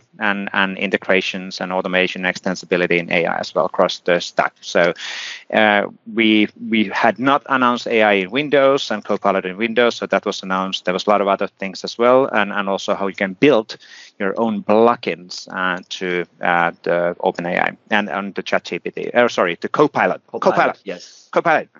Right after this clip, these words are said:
Speaker 1: Copilot. Copilot. <laughs> Good. But a lot of, lot of cool stuff in here, uh, and a great announcement. Now, if you are looking into what was announced and what a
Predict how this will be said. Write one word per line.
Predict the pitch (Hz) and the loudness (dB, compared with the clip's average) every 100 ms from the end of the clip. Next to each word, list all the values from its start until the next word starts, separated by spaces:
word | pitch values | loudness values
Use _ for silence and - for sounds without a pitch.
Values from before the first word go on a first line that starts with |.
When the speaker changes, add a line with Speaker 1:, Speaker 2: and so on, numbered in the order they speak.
| _ _ _ _ | _ _ _ _
Speaker 1:
Copilot. | - 120 101 - _ _ _ | -6 -2 -2 -2 _ _ _
Copilot. | - 135 104 - | -2 -2 -4 -12
<laughs> | - - - - - - - 220 262 - - - - _ - - _ _ _ _ - - - - | -20 -20 -18 -18 -16 -20 -2 -2 -2 -4 -10 -6 -10 _ -16 -16 _ _ _ _ -4 -4 -4 -6
Good. | - 87 - - - - | 0 0 0 -12 -12 0
But | 139 | 4
a | |
lot | - 156 | 4 4
of, | |
lot | 143 135 | 4 2
of | 127 | 2
cool | 123 | 0
stuff | - 113 113 | 2 2 2
in | |
here, | 110 104 98 - - - | 2 2 2 -8 -16 0
uh, | 131 127 120 | 2 2 2
and | 120 | 0
a | 117 135 | -2 -2
great | - 113 107 | 2 2 4
announcement. | 110 113 - 98 98 | 2 0 0 -6 0
Now, | 151 135 - - - _ _ _ _ | 2 2 0 -12 -20 _ _ _ _
if | - 196 190 | 0 0 2
you | 185 | 0
are | 156 151 | 4 4
looking | 147 156 139 127 | 4 4 2 2
into | 143 139 - 151 147 | 0 -2 -4 -2 -2
what | 110 127 131 | 2 0 2
was | 123 117 | -6 -4
announced | 113 107 98 104 - | -2 0 0 -2 -6
and | 95 | -2
what | |
a | 107 | 0